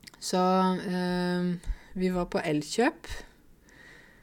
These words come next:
Og selv om vi ikke har lov til å dra ut av Oslo, så var det litt sånn, jeg tenkte, «Vet du hva, eh, vi er helt friske. Vi trenger å se på disse hvitevarene, for vi kan ikke bestille på nett.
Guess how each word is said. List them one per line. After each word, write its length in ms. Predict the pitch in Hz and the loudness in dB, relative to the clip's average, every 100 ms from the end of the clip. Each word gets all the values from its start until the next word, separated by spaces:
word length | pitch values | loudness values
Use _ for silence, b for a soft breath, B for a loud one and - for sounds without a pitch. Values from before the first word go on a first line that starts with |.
| b b b _ - | b b b _ 0
Og 580 | 185 180 180 180 180 180 | 2 4 4 4 2 2
selv 220 | - 175 | 2 2
om 80 | 180 | 2
vi 60 | 180 | 0
ikke 140 | 165 | 2
har 20 | |
lov 200 | 156 143 - | 2 2 0
til 160 | 160 | 0
å 80 | 156 | 2
dra 140 | 156 165 | 0 0
ut 260 | 147 - | -2 0
av 80 | 165 | -2
Oslo, 240 | 151 165 185 | 0 0 0
så 140 | 185 156 | 0 0
var 140 | 147 | 2
det 80 | 151 | 0
litt 100 | 147 | 0
sånn, 160 | 147 139 | -2 -2
jeg 80 | 147 | -4
tenkte, 240 | 147 147 | -4 -4
«Vet 160 | 147 - | -4 -2
du 60 | 160 | 2
hva, 180 | 156 160 B B | 2 0 B B
eh, 440 | 175 156 156 151 151 | -4 -2 0 0 0
vi 100 | 151 | 0
er 60 | 151 | 0
helt 160 | 147 - | -4 -6
friske. 480 | 160 - - 165 170 180 | -4 -4 -2 -2 -2 -4
Vi 140 | 160 156 | -4 -2
trenger 400 | 170 147 151 165 | 0 0 0 0
å 40 | |
se 160 | - 127 | 0 -2
på 120 | - | 0
disse 180 | 165 - | 0 2
hvitevarene, 560 | 170 160 147 151 160 190 | 2 0 2 2 4 2
for 140 | 185 | 2
vi 40 | 165 | -2
kan 140 | 156 | -2
ikke 180 | 156 170 | 0 0
bestille 420 | 175 - 156 143 147 | 0 -2 -4 -4 -2
på 160 | 190 | 4
nett. 460 | 214 226 - - | 4 4 -2 -14